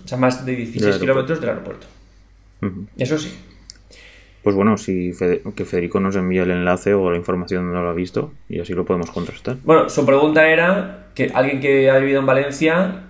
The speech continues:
Speaker 1: que cómo vuela y dónde lo hace. Pues, por ejemplo, en nuestro caso, yo
Speaker 2: Ujú.
Speaker 1: lo que hacía era en, en casa, con un dron, con el Sima X cinco C, pues en casa. Ahí aprendí a volar, yendo, ya lo hemos comentado muchas veces, yendo de una habitación a otra es súper útil.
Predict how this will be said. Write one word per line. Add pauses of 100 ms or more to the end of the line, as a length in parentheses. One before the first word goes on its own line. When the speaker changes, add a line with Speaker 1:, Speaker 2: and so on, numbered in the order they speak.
Speaker 1:
que
cómo
vuela
y
dónde
lo
hace.
Pues, (160)
por
ejemplo,
en
nuestro
caso, (580)
yo
Speaker 2:
Ujú.
Speaker 1:
lo
que
hacía
era
en,
en
casa,
con
un
dron,
con
el
Sima
X
cinco
C,
pues
en
casa. (140)
Ahí
aprendí
a
volar, (120)
yendo,
ya
lo
hemos
comentado
muchas
veces,
yendo
de
una
habitación
a
otra
es
súper
útil.